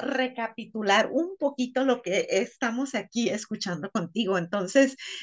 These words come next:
pues, yo entiendo que hay muchas cosas y, este, importantes que hacer, pero, por ejemplo, para comenzar,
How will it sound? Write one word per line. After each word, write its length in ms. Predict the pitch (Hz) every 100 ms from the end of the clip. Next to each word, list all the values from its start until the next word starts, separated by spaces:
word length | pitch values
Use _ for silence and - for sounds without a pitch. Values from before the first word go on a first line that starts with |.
| -
pues, 200 | 233 196
yo 120 | - 247
entiendo 560 | 254 294 254 277 294
que 160 | 254 175
hay 340 | 147 240 240 _ _ _ _
muchas 880 | - 226 269 277 277 302 320 320 311 277 - _
cosas 500 | - 247 247 254 254
y, 280 | - 208 196
este, 400 | 190 208 - 190 -
importantes 720 | 214 196 185 196 190 240 -
que 100 | 240
hacer, 360 | 208 214 202 -
pero, 200 | 196 180
por 140 | 196
ejemplo, 560 | 214 226 220 262 254 -
para 240 | 214 220 240
comenzar, 580 | 190 151 175 226 262